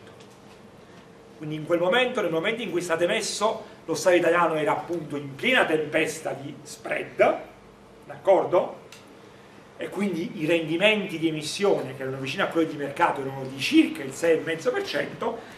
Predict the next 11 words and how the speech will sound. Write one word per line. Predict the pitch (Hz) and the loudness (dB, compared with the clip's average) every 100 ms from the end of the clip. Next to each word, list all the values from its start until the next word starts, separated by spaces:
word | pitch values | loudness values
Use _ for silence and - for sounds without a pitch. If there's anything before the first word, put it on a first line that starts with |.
| - - - | -18 -20 -8
Ieri | 220 320 - 165 | 4 6 8 8
era, | 175 180 - | 6 4 2
è | 214 196 | 4 4
stato | - 220 180 180 | 8 6 8 4
venduto | 302 226 151 - 175 - - - - - - - | 2 0 -4 4 6 6 4 -14 -20 -20 -14 -2
ad | 175 185 | 0 2
un | 196 | 0
prezzo | 196 233 202 - 165 - | 2 2 2 -2 -8 0
tale | 240 233 - 156 | 4 4 4 0
per | 294 - | -2 -4
cui | - - - | -8 -12 -12